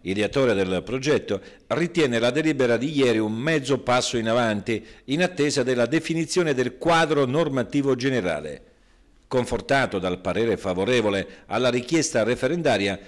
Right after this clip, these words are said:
l'ingegnere si sta già muovendo per bussare ai piani alti.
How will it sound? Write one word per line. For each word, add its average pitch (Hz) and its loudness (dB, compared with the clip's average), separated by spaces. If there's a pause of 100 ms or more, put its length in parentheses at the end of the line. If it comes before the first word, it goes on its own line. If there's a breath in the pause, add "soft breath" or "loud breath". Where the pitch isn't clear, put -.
(140 loud breath)
l'ingegnere 160 0
si - -6
sta 147 0
già 170 2
muovendo 131 0
per 117 0
bussare 143 0
ai 135 2
piani 131 0
alti. 85 -4